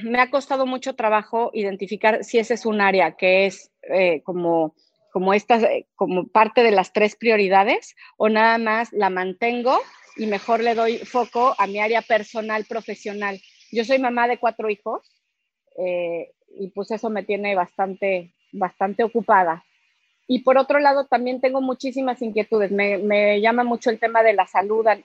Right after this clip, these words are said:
con el foco de la medicina funcional. Me llama mucho el tema del ejercicio. Yo fui niña obesa y la verdad es que le pude dar la vuelta a los once años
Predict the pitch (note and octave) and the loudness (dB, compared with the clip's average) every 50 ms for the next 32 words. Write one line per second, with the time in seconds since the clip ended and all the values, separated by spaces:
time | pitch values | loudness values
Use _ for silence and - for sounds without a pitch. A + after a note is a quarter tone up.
0 | - - _ - G3 F#3+ F#3 F3+ F3+ _ A#3 G#3+ G3+ - G#3+ G#3 G3+ F#3 F3+ F3 | -12 -10 _ -6 -6 -4 -6 -6 -4 _ -2 0 2 2 2 2 2 2 4 4
1 | F3 F3 E3+ E3+ E3+ E3+ - _ _ _ _ _ _ _ - G3 G#3 G#3 G#3 G3+ | 4 4 4 2 0 -2 -8 _ _ _ _ _ _ _ -2 0 2 2 2 2
2 | - A3+ A3 G#3+ - A3 G#3 F#3 - G3 F#3+ G3 G3 G3+ G#3 A#3 - _ _ _ | 0 0 0 0 0 -2 -4 -4 -2 -2 -2 0 0 0 0 0 -4 _ _ _
3 | _ _ _ _ _ _ - G3 G#3+ G#3 F#3+ G#3+ G#3 A3 A3 A3 A3+ A3 - A#3+ | _ _ _ _ _ _ -4 -2 0 2 2 4 4 4 2 2 0 0 0 -2
4 | G#3 G3+ A3 G#3+ G#3+ G#3 G#3 G3+ F#3+ F#3 F3+ - F#3+ F3+ - - G3+ G3 - - | 0 2 2 2 4 4 4 4 4 2 0 0 -2 -4 -4 -4 -6 -6 -4 -2
5 | A3 G#3+ A3 A3 _ _ _ _ - - - F#3 A3+ A#3 A3 - A#3 A#3+ A#3+ A3+ | -2 -2 -2 -4 _ _ _ _ -18 -10 -2 2 2 2 2 2 0 0 2 2
6 | A#3 A#3 A#3 A#3 A3+ G#3+ G#3 G#3+ A3 A3 G#3+ _ - G#3+ A3 C4+ - - _ - | 0 0 2 4 4 4 6 6 4 2 2 _ -4 -4 -4 -4 -8 -12 _ -10
7 | F#3 F3 F3+ F3+ F#3 F3 F3 F3+ F#3+ G3+ A3 A3 _ - G#3 G3+ G3 F#3+ - - | -8 -6 -4 -2 0 2 2 2 4 2 2 2 _ 0 0 0 0 -2 -4 -6
8 | A3+ A3 G3+ A3 A3 G3+ G#3 G#3 G#3 G#3 G#3 G3+ G3 F#3+ G#3 G#3 G#3 G3+ G3 - | -6 -4 -4 -4 -2 0 2 2 2 2 0 0 0 0 0 -2 -2 -2 -2 0
9 | G#3+ G3+ F#3+ E3+ E3 E3 E3 E3 - _ - G3+ G#3 G#3+ G3 - A3+ G3 G3 G3+ | 0 0 0 0 -2 -6 -10 -12 -14 _ -8 -8 -8 -8 -8 -8 -6 -4 -4 -4
10 | G#3 G#3+ A#3 D4 F4 | -6 -10 -12 -14 -14